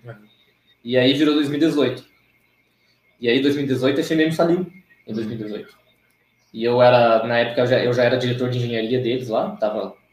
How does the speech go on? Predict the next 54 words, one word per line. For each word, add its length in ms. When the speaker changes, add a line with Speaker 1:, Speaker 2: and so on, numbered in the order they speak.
Speaker 2:
como 140
diretor 280
de 60
engenharia, 460
e 200
ela 140
faliu 440
com 140
quatro 320
obras 240
em 40
andamento, 440
Speaker 1:
Meu 180
Deus. 360
Speaker 2:
de 140
prestação 420
de 40
serviço. 400
Speaker 1:
De 140
privado? 560
Não, 240
era 140
Minha 140
Casa 160
Minha 120
Vida. 220
Speaker 2:
Era 100
Minha 140
Casa 160
Minha 100
Vida, 160
mas 180
não 160
era 120
incorporação 560
da 100
F 180
M 120
M, 100
ela 100
tava 180
prestando 280
serviço 360
pra 120
outras, 360
porque 280
Speaker 1:
Uhum. 60
Speaker 2:
ela 20
não 80
conseguia 340
mais 160
incorporar 580
já. 280
Speaker 1:
Uhum. 320